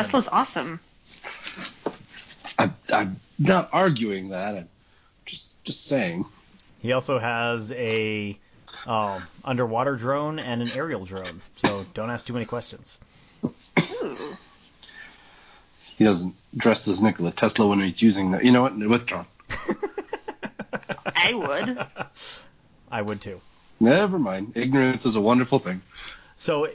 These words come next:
Speaker 3: if you want to hear how we came up with that storyline, uh, check out episode sixteen of the podcast. I'll be posting just, uh, the complete raw, the whole discussion of how we came up with our initial storyline. If you would like to listen to our discussion on how we got to that storyline,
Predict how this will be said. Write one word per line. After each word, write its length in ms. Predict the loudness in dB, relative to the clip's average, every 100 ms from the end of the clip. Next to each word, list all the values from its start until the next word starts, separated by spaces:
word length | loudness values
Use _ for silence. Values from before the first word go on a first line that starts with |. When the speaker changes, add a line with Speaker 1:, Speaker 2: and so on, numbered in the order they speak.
| -12 _ -20 _ _ _ _
Speaker 3:
if 140 | -4
you 120 | -2 0
want 200 | 0 0
to 60 |
hear 280 | -2 0 0
how 160 | -2 -4
we 100 | -4
came 180 | -2
up 100 | -2
with 80 | -2
that 120 | -4
storyline, 800 | -2 -2 0 -2 -2 -2 -4 -6 -6
uh, 180 | -6
check 200 | -4 -2
out 220 | -2 -2 -4
episode 340 | -6 -4 -4
sixteen 600 | -6 -8 -6 -6 -4 -6 -8 -18 -20 -6
of 120 | -6
the 60 | -4
podcast. 600 | -4 -4 -2 -4 -6 -8 -6
I'll 140 | -4
be 160 | -2 -2
posting 500 | -2 -2 -2 -6 -4
just, 260 | -6 -8 -14 -18 -10
uh, 160 | -8
the 160 | -6 -6
complete 420 | -8 -4 -2 -2
raw, 500 | -2 0 2 2 0 -4 -16 -6
the 80 | -4
whole 160 | -2 -2
discussion 520 | -2 -2 -2 -2 -4
of 140 | -6
how 180 | -4 -4
we 240 | -4 -6 -8
came 180 | -8 -4
up 120 | -4
with 120 | -4 -4
our 140 | -2
initial 280 | -4 -6 -8
storyline. 600 | -6 -4 -4 -4 -8 -12 -16 -10
If 100 | -6
you 80 | -2
would 80 | -2
like 160 | -2 -2
to 80 | -2
listen 260 | -2 -4
to 120 | -4
our 100 | -2
discussion 680 | -2 -4 -6 -6 -6 -4 -6 -8 -12
on 100 | -8
how 140 | -4 -4
we 80 | -2
got 180 | -2 -2
to 60 |
that 100 | -6
storyline, 560 | -4 -4 -2 -2 -6